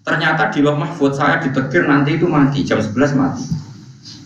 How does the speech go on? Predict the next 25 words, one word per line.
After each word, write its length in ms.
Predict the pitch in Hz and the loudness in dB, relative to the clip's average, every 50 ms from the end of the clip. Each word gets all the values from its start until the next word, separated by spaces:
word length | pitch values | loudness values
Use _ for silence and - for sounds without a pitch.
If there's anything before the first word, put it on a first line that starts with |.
| - - - - - - - - - _ _ - - - - - - - - - _ - | -20 -20 -20 -20 -20 -20 -20 -20 -20 _ _ -20 -20 -20 -20 -20 -20 -20 -20 -20 _ -4
Atau 560 | - 165 - - 220 - - 208 196 196 - | -4 -2 -2 0 0 0 0 -2 -4 -4 -2
andikan 400 | 165 170 156 151 160 151 170 170 | 0 0 0 0 0 0 0 2
anak 240 | 165 160 160 151 139 | 2 2 0 0 -2
saya 400 | 139 147 151 151 156 156 156 151 | -2 -2 0 0 0 0 0 0
nggak 160 | 139 135 - | 0 0 0
bayar 180 | 120 123 135 131 131 | 0 0 0 0 0
sak 160 | - - 131 | -2 -2 -4
juta 240 | - 123 117 123 170 | -4 -4 -2 0 0
terus 160 | 170 170 147 | 0 0 0
dikeluarkan 400 | - 135 131 131 127 131 131 139 | -2 0 2 2 0 2 2 0
dari 200 | 131 123 117 123 | 2 2 2 0
sekolah, 360 | 113 - - 113 110 117 170 170 | -2 -4 -2 -2 -2 0 -2 -2
cara 240 | 160 180 175 175 | -2 -2 -2 -2
Allah 120 | - 208 233 220 | 0 0 0 0
ya 80 | 208 202 196 | 0 0 -2
ora 40 | 196 | -2
penting. 400 | 202 196 208 202 - 254 262 262 - - - - - - - | -2 -4 -6 -4 -2 0 0 0 0 -2 -8 -12 -16 -14 -8
Asal 320 | - - - - 160 - | -6 -4 -2 -2 -2 -2
jek 160 | - - - | -2 -2 -2
sholat 320 | - - - - - 208 214 | -2 0 0 0 0 0 0
ya 80 | 202 | 0
ora 240 | 180 170 170 170 175 | 0 0 0 -2 -2
masalah. 400 | 175 - - - 196 180 - - | -6 -6 -4 -4 -2 -2 -2 -4
Kita 240 | - 214 220 220 202 | -4 -2 0 0 0
nganggep 320 | 175 196 202 196 - - | 0 0 -2 -2 -2 -2